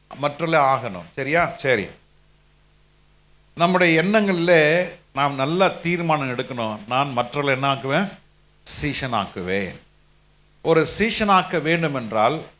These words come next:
நல்ல குணாதிசயங்கள் வேணும். அது பின்னால் நம்ம பார்ப்போம்.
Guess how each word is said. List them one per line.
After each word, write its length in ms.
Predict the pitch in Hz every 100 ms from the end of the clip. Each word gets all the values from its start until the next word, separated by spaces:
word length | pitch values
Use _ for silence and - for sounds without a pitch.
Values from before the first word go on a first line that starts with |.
| _ _ _ -
நல்ல 280 | 135 185
குணாதிசயங்கள் 840 | 156 110 135 160 151 143 - 120 110
வேணும். 200 | 104 101
அது 140 | 110
பின்னால் 260 | 104 151 151
நம்ம 220 | 123 110
பார்ப்போம். 320 | 107 104 -